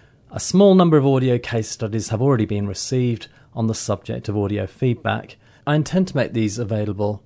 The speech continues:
as soon as they arrive, so I leave each presenter to introduce themselves. If you have a story to share,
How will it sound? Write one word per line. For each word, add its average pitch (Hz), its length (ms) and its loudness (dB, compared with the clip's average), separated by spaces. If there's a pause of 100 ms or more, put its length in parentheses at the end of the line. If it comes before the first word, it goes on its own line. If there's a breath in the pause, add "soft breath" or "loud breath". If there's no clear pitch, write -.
(140)
as 123 140 -4
soon 120 260 0
as 107 160 -2
they 98 180 -4
arrive, 101 640 -6 (300 soft breath)
so 113 240 2
I 117 100 6
leave 120 260 2
each 147 300 0
presenter 107 520 -2
to 110 180 -6
introduce 101 520 -4
themselves. 101 920 -6 (960 soft breath)
If - 180 -4
you 214 180 6
have 156 220 2
a 101 60 -4
story 107 360 0
to 110 100 -8
share, 101 360 -4